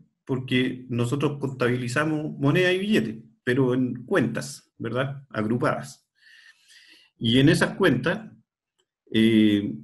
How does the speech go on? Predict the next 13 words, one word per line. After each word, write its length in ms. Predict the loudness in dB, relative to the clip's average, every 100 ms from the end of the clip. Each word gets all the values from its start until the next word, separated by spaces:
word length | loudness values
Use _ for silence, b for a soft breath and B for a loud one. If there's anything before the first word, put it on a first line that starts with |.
| -16 -8
registramos 960 | -4 -2 -4 -6 2 2 4 2 -2
las 220 | -2 -2
transacciones 840 | 0 -2 0 -4 -4 -2 -2 -2 -2
de 100 | -2
las 160 | -2
empresas, 640 | -2 -4 -2 -2 -4 -10 -10
y 120 | -8
por 180 | -4 -2
lo 80 | -2
tanto 420 | -2 -2 -2 -4
tenemos 460 | -2 -2 -2 -4 -6
que 340 | -6 -6 -6 -14
saber 640 | -4 -2 0 -2 -4 -16